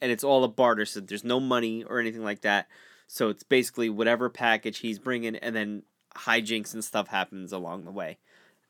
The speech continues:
And, uh, you know, more characters are introduced, but it's, it was a lot of fun. It was way better than I thought it was gonna be.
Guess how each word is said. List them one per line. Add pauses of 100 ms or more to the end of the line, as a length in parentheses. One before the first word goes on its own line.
And,
uh,
you
know,
more
characters
are
introduced, (100)
but
it's, (120)
it
was
a
lot
of
fun. (380)
It
was
way
better
than
I
thought
it
was
gonna
be.